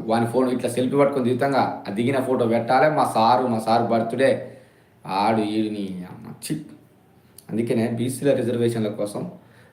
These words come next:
మనది మనం పెట్టుకుందాం. మన రిజర్వేషన్లకు ఒక అన్యాయం జరిగింది,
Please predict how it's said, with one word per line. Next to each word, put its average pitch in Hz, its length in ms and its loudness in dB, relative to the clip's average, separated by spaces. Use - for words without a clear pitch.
మనది 123 340 2
మనం 120 180 2
పెట్టుకుందాం. 107 480 -2
మన 117 160 0
రిజర్వేషన్లకు 135 580 2
ఒక 110 80 0
అన్యాయం 120 400 4
జరిగింది, 117 540 2